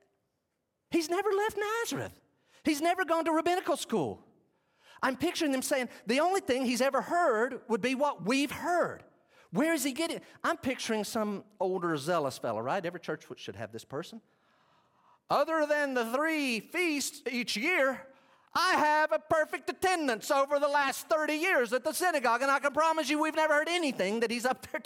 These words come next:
talking about." And so they're concluding, "Where did he get it?" What's the answer?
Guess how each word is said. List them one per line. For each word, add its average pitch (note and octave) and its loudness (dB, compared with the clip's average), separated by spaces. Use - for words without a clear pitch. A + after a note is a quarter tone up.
talking A3+ -2
about." F2+ -6
And C#3+ -6
so G#3+ 0
they're A3+ 0
concluding, A3+ -6
"Where C4+ 0
did D#4+ 2
he D#4 2
get E4+ 2
it?" F4 -2
What's - -14
the A#3 -10
answer? G3+ -12